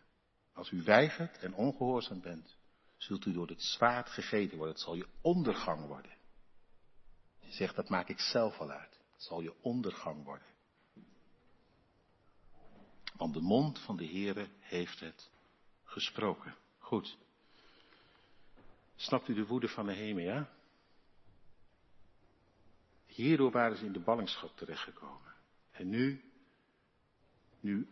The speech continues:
wordt het zomaar weer hetzelfde oude liedje. Het is blijkbaar heel hardnekkig. Het tweede punt, een hardnekkig kwaad. Het is een heel hardnekkig kwaad. Ook bij u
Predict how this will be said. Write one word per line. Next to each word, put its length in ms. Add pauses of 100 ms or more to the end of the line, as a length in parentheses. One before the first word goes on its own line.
wordt 240
het 80
zomaar 300
weer 140
hetzelfde 520
oude 340
liedje. 340 (340)
Het 140
is 200
blijkbaar 460
heel 500
hardnekkig. 720 (380)
Het 140
tweede 340
punt, 240
een 80
hardnekkig 520
kwaad. 460 (1400)
Het 120
is 300
een 80
heel 580 (100)
hardnekkig 1040 (840)
kwaad. 460 (1400)
Ook 300
bij 220
u 340